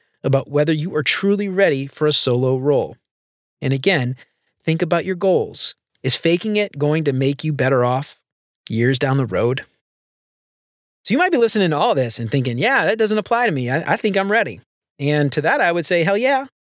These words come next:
way to go. I'm proud of you." But also think about some of these things before you go accepting that offer, right? Clear career goals.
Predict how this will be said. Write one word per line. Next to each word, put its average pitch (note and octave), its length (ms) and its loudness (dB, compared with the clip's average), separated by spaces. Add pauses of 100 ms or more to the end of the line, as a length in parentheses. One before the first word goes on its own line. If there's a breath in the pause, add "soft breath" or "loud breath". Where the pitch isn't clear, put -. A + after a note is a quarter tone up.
(140)
way F#3+ 100 4
to A3 80 -2
go. A#3+ 300 0
I'm F#3 100 -6
proud A3+ 220 0
of G#3 60 -2
you." A#2 100 -4 (880)
But F3+ 100 -2
also C#4 200 2
think C4 180 0
about A3+ 160 2
some F#3+ 140 0
of E3+ 60 0
these E3+ 180 0
things C#3 240 -2
before D3 260 -2
you D3 100 -4
go C#3 220 0
accepting B2 380 -2
that A2+ 120 -2
offer, G2+ 320 -4
right? A#2+ 280 0 (1000)
Clear G3 220 4
career C3 360 -2
goals. E2 400 -4